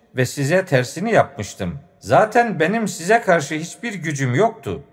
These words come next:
Sadece sizi inkara çağırmıştım. Siz de hemen bana koşmuştunuz. Şimdi beni kınamayın, kendinizi kınayın. Ben sizin feryadınıza yetişemem,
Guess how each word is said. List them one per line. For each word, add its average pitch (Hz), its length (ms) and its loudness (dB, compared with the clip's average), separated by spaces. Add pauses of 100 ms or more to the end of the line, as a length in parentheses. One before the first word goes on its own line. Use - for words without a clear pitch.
Sadece 196 600 2
sizi 175 340 -4
inkara 175 600 4
çağırmıştım. 143 840 0 (320)
Siz 208 320 -8
de 160 120 4
hemen 220 480 4
bana 190 240 4
koşmuştunuz. 135 880 -4 (180)
Şimdi 156 420 -4
beni 151 240 2
kınamayın, 156 600 2 (220)
kendinizi 135 580 0
kınayın. 107 420 2 (300)
Ben 180 320 2
sizin 208 400 -2
feryadınıza 151 800 2
yetişemem, 185 720 0